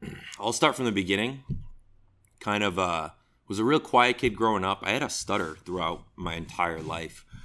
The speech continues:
and, and, um, played a lot of sports, but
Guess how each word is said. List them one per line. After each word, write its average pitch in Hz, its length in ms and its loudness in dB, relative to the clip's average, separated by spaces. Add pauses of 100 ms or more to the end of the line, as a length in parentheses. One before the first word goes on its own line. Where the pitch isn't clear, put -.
(200)
and, 82 400 0 (100)
and, 80 300 -4
um, 80 420 -8 (300)
played 156 200 4
a 147 40 6
lot 143 140 8
of 107 80 4
sports, 98 480 2
but 92 340 2